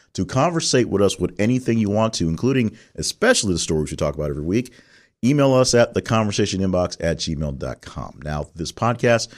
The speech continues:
is a labor of love, but it is a labor, takes time, effort, and resources, and all your help is great. So the best way you help is by, of course, listening to the podcast, sharing with other people so we have more people in the podcast,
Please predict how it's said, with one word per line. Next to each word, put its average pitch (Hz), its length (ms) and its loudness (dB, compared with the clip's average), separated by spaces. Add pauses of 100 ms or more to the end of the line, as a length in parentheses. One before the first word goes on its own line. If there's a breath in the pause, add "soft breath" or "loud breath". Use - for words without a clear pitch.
(360 loud breath)
is 82 220 0
a 80 80 0
labor 92 420 2
of 78 80 -4
love, 143 360 4
but 95 120 4
it 92 120 4
is 120 500 0
a 120 140 2
labor, 113 440 2
takes 98 380 -2
time, 113 500 -2
effort, 104 380 -4
and 92 180 -2
resources, 82 560 -4 (300 loud breath)
and 78 340 -2 (260)
all 92 200 4
your 95 180 2
help 90 320 -2 (100)
is 78 200 -2
great. 76 480 -6
So - 160 -2
the 71 100 -4
best 92 360 0
way 107 100 4
you 95 140 2
help 95 180 2
is 85 100 -4
by, 82 200 0
of 76 100 -6
course, 82 320 -4
listening 92 400 -2
to 104 80 0
the 98 80 0
podcast, 101 540 0 (240 loud breath)
sharing 85 360 -2
with 95 120 2
other 98 160 2
people 95 320 -2
so 85 100 -4
we 85 80 0
have 78 140 -2
more 85 120 0
people 82 420 -6
in 120 220 2
the 123 60 2
podcast, 76 560 -2